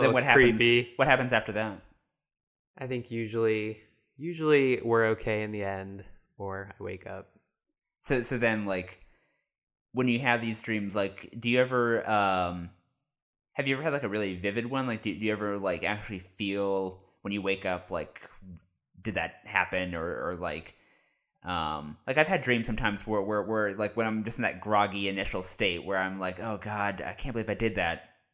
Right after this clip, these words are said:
Speaker 2: Wait, I didn't do that. That was a dream," <laughs> you know? Do, do you ever
Speaker 1: Yeah.
Speaker 2: have,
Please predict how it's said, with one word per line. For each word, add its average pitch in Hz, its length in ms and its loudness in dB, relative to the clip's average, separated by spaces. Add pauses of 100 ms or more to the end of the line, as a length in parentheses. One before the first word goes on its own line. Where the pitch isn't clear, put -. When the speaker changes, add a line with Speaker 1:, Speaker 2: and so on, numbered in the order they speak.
Speaker 2:
Wait, 95 320 -8 (540)
I 92 80 -8
didn't 104 200 -6
do 92 140 -4
that. 78 260 -4
That 85 80 -8
was 90 140 -12
a 87 40 -8
dream," 82 340 -6
<laughs> 92 40 -12
you 120 180 0
know? 147 220 2 (220)
Do, - 0 -
do 165 80 0
you 220 60 0
ever 233 320 8
Speaker 1:
Yeah. - 40 -
Speaker 2:
have, 139 140 6